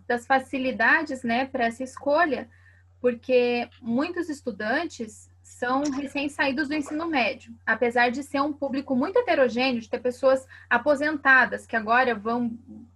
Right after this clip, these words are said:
cursar medicina porque tem condições de cursar medicina, financeiramente falando. Apesar disso, um, uma,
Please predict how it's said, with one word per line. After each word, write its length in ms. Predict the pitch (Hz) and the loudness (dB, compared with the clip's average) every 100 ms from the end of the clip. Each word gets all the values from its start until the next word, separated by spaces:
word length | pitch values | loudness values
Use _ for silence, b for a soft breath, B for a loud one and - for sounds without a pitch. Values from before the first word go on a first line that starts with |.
| _ _ | _ _
cursar 320 | 247 240 247 | -2 0 0
medicina 460 | 233 233 - 233 233 | 0 -2 -4 -4 -4
porque 240 | 226 233 | -6 -12
tem 160 | 226 233 | -8 -6
condições 420 | 247 226 - 233 | -6 -6 -4 -6
de 80 | 233 | -4
cursar 340 | 226 214 226 | -6 -6 -6
medicina, 640 | 208 202 - 254 302 247 208 | -6 -8 -6 -4 -2 -4 -6
financeiramente 680 | 220 214 - 226 208 208 - | -10 -10 -8 -6 -6 -8 -6
falando. 580 | 196 226 427 330 233 b b b b _ _ _ _ _ _ _ 220 | -4 -4 -4 -6 -10 b b b b _ _ _ _ _ _ _ -2
Apesar 380 | 220 247 254 | 2 2 2
disso, 360 | 220 269 302 330 B B B B 233 | 2 -2 -6 -10 B B B B 2
um, 300 | 233 277 277 | 4 4 0
uma, 260 | 247 262 | 2 2